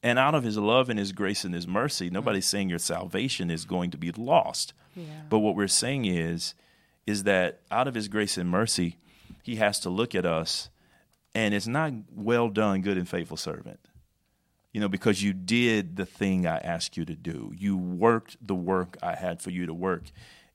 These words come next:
Speaker 1: It's, it's, "Come in, but you still got a lot to learn."
Speaker 2: Oh, absolutely. I think we'll be surprised. I think if you
Speaker 1: Yeah.
Speaker 2: go through the scriptures, especially if you go to Paul's letters, Philippians, Colossians, Ephesians,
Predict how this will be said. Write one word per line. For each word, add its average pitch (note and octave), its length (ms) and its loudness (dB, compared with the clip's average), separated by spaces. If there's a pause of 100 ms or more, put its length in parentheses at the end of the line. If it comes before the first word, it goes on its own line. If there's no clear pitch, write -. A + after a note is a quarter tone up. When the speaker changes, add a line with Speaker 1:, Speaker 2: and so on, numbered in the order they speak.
Speaker 1:
It's, G2+ 360 -2
it's, G#2 180 -6
"Come C#3+ 300 -2
in, F2 440 0 (960)
but - 320 0
you A#2+ 80 0
still G#2+ 280 2
got F2+ 200 0
a E2+ 60 4
lot E2+ 260 0
to E2+ 40 -8
learn." D#2+ 440 -10 (100)
Speaker 2:
Oh, D3+ 280 0
absolutely. C#3+ 680 -6 (140)
I D3+ 80 0
think E3+ 200 -2
we'll D3 120 -2
be C3 100 -8
surprised. C#3 720 -6 (300)
I D#3+ 80 4
think G3+ 160 2
if F3+ 60 0
you F3+ 80 0
Speaker 1:
Yeah. F3 40 0
Speaker 2:
go F3 140 8
through F3 140 -4
the D3 80 0
scriptures, D#3+ 400 -2
especially D#3 380 -4
if C3+ 100 -8
you C#3+ 60 -4
go C#3+ 200 2
to - 160 -8
Paul's C#3+ 320 -2
letters, C3+ 380 0
Philippians, C3 560 -4
Colossians, B2+ 760 -4 (280)
Ephesians, C#3 540 -6